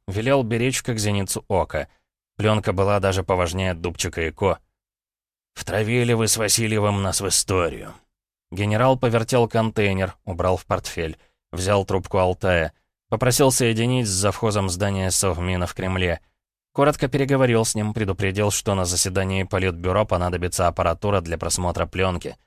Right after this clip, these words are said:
"Меня будут расспрашивать на Политбюро?" "Слишком много чести. Леонид Ильич и Юрий Владимирович переговорят перед заседанием. Не волнуйся, погоны никто срывать не будет. Тут Ценев на себя слишком много берет.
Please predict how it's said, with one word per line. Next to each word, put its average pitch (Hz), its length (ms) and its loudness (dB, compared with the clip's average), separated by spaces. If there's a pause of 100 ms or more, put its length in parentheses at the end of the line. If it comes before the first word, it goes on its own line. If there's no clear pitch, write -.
(840)
"Меня 95 300 0
будут 127 260 2
расспрашивать 117 800 0
на 110 120 -2
Политбюро?" 110 600 2 (680)
"Слишком 87 420 -2
много 92 360 0
чести. - 580 -4 (240)
Леонид 113 360 0
Ильич 110 380 -2
и 98 60 -2
Юрий 104 240 0
Владимирович 92 720 -2
переговорят 95 540 -2
перед 92 240 -4
заседанием. 85 720 -4 (420)
Не 87 100 -6
волнуйся, 113 580 2
погоны 95 400 0
никто 90 280 -2
срывать 90 420 0
не 87 100 -4
будет. 87 440 -4 (320)
Тут 101 220 -6
Ценев 90 400 0
на 90 120 -4
себя 85 240 0
слишком 92 400 -2
много 87 320 -2
берет. 82 480 -4